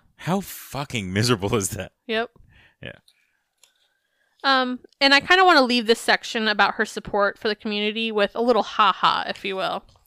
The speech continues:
Speaker 1: Okay.
Speaker 2: So she said this several times in different ev-, interviews, and, like, sometimes the wording of it is slightly different, but the gist is all the same.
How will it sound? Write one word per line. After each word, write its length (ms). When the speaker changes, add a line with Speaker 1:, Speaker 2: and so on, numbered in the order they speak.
Speaker 1:
Okay. 480
Speaker 2:
So 420
she 200
said 300
this 420
several 460
times 480
in 180
different 280
ev-, 300
interviews, 560
and, 160
like, 160
sometimes 320
the 100
wording 420
of 120
it 80
is 100
slightly 460
different, 380
but 100
the 80
gist 320
is 140
all 120
the 120
same. 400